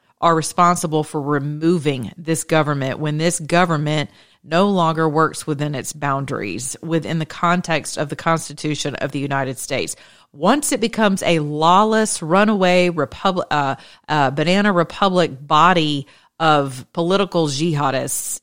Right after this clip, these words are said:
yes, our Constitution has set us up to be able, not, not an insurrection that somehow we are all just, you know,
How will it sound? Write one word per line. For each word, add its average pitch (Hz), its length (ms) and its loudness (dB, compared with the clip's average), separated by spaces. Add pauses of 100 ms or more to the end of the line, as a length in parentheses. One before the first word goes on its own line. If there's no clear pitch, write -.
yes, 165 580 -2
our 175 180 4
Constitution 175 1000 -2 (540)
has 151 440 -2 (120)
set 220 380 0
us 202 240 2
up 175 300 4
to - 80 -10
be 170 120 0
able, 160 260 0
not, 208 200 -6 (320)
not 269 140 -2
an 294 220 -2
insurrection 165 1300 0 (600)
that 180 340 -2
somehow 233 560 2
we 202 160 2
are 180 120 4
all 185 440 2
just, 151 560 -4 (400)
you 180 160 0
know, 143 400 0